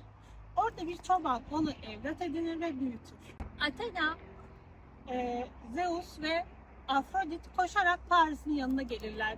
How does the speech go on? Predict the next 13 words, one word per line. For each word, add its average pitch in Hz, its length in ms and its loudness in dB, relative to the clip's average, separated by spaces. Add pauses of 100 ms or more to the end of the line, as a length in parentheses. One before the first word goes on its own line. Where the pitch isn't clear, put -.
Derler 320 380 2 (180)
ki, 220 140 -8 (420)
Hera 392 280 0
der 381 240 0
ki, 247 140 -2
"Be-, 302 140 2 (100)
beni 392 180 -2
seçersen 370 800 0
sana 359 340 6 (240)
Asya 339 280 2
topraklarını 240 680 -2
vaat 214 220 -4
ediyorum." 104 360 -12